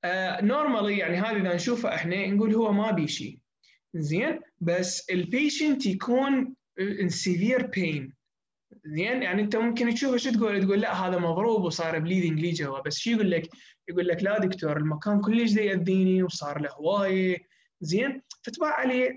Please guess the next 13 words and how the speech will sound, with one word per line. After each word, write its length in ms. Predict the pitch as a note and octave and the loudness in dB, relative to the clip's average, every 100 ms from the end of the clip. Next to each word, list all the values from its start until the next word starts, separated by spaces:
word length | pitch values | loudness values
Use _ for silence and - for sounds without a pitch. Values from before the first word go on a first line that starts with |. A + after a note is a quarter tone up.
| F#3+ | -4
تشوفه 320 | - A3 A3+ | -2 0 2
هو، 440 | G#3 G#3+ G#3+ G#3 G#3 _ _ - | 2 2 2 -2 -6 _ _ -6
يعني، 460 | D#3+ D3+ E3+ E3+ E3+ | -4 -2 -2 -4 -4
بلوش 460 | E3+ G3+ G3+ G3+ | 0 2 2 2
نوديول 540 | F#3+ F3+ E3+ F3 E3+ E3 | 2 2 2 4 4 2
موجود 440 | D#3+ E3 F#3 D#3+ | 0 0 2 2
بالنيل 380 | F#3 F#3+ F#3 E3+ | 2 2 2 0
فينجر 540 | E3+ E3+ D#3+ D#3+ D#3+ - - _ - | 0 -2 0 0 0 -6 -18 _ 0
وبينفول، 1120 | G3 G3 G3 A3+ A#3 A#3 - A#3 A3+ A#3 - _ - | 0 0 0 2 4 4 2 2 2 0 -4 _ -4
فتفكر 840 | F#3 F#3 - C4 C4 C4 B3+ - | -4 -2 0 -2 0 0 0 2
انه 240 | F#3 F#3 | 2 2
هو 520 | E3+ G3+ A#3 C4+ D4+ C#4+ _ _ _ _ _ - | 2 4 4 2 -2 -6 _ _ _ _ _ -4
اجلومانجيوما. 1120 | D3+ D#3+ F#3 A3 D4 D#4 F#3+ D#3 C3 A#2+ A#2 | -2 0 0 2 2 4 2 0 -2 -6 -10